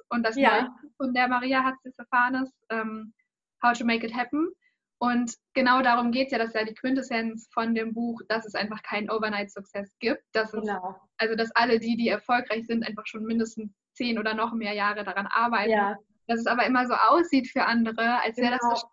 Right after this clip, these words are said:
Speaker 1: schnell gegangen. Und das ist
Speaker 2: Total. Weil an dem Punkt, wo du rausgehst, da ist schon total viel bei dir passiert. Aber die Leute lernen deinen Weg ja erst kennen an dem Punkt, wo du rausgehst. Die sehen ja nicht, was du alles schon gemacht hast, bevor du überhaupt an die Öffentlichkeit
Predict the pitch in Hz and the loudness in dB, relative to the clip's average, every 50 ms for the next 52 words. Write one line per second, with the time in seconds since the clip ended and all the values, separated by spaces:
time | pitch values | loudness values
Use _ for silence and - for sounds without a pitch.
0 | - 269 302 302 269 226 - 220 208 196 202 202 208 208 202 208 226 233 233 233 | -6 -4 -2 -2 -2 -2 -2 -4 -4 -4 -4 -6 -6 -8 -10 -14 -12 -6 -6 -6
1 | 233 233 240 233 _ _ _ - 277 277 269 233 320 311 349 359 359 294 226 202 | -6 -8 -12 -16 _ _ _ -6 -6 -6 -4 -4 -4 -2 0 0 2 2 2 2
2 | - - - - _ _ _ _ _ _ _ _ _ _ _ _ - 240 247 262 | 0 -4 -12 -20 _ _ _ _ _ _ _ _ _ _ _ _ 0 2 4 4
3 | 294 302 294 311 339 311 - - 349 392 381 - 247 269 269 247 226 233 254 320 | 4 4 4 4 2 0 2 2 2 2 2 2 0 0 0 2 4 4 6 6
4 | 403 453 - - - - 262 240 233 233 - - 269 277 285 - - - 294 302 | 6 4 2 -2 -6 -2 0 0 0 0 0 -2 -2 -2 -2 -6 -8 -6 -2 0
5 | 285 269 - - - 262 277 269 - - 320 339 370 392 403 392 - - 349 359 | 0 0 -2 -4 -8 -8 -8 -8 -8 -8 -6 -2 0 2 2 0 0 2 2 2
6 | 359 285 330 294 254 320 349 - 285 285 277 - 320 339 277 - 262 214 233 214 | 4 4 4 4 4 2 0 0 -2 -6 -6 -4 -2 -2 0 0 0 -2 0 0
7 | 226 226 202 214 214 254 302 302 - 320 302 262 220 226 226 240 311 320 277 233 | -2 -2 0 2 2 2 2 0 0 -2 -2 0 2 2 2 2 2 0 0 2
8 | 220 226 233 247 247 - - 247 247 247 - 240 220 220 214 208 208 - - - | 2 2 2 0 -2 -4 -4 -6 -6 -4 -2 -2 0 0 0 0 -2 -4 -8 -4
9 | 320 381 359 339 294 262 240 226 220 233 233 226 226 - - - _ _ - 254 | -4 -2 -2 -2 -2 0 -2 0 0 0 -2 -2 -4 -8 -16 -18 _ _ -6 -6
10 | 247 254 247 202 196 196 190 190 - 196 220 285 339 330 - - 220 202 202 - | -4 -4 -4 -6 -6 -8 -8 -6 -2 0 0 0 0 -2 -2 0 0 0 0 0
11 | - - 208 202 - 226 254 302 349 349 302 262 247 247 247 - 233 226 - - | -6 -12 -12 -10 -6 -4 -4 -2 0 0 0 0 0 -2 -4 -6 -8 -10 -8 -8
12 | 226 - 226 226 233 226 - - 240 233 226 220 202 208 208 226 233 - - 262 | -4 -2 -2 -2 -2 -4 -6 -6 -4 -4 -4 -2 -4 -2 -4 -4 -4 -6 -6 -8
13 | 233 240 - 202 196 - 269 285 302 294 240 196 208 202 214 208 - - - 214 | -8 -8 -8 -14 -12 -4 -2 0 0 0 0 -2 -2 -2 -2 -6 -8 -8 -6 -6
14 | 208 214 214 - 214 202 - 226 220 226 220 214 - 190 185 196 | -6 -6 -6 -6 -8 -10 -8 -10 -10 -10 -10 -12 -10 -10 -10 -10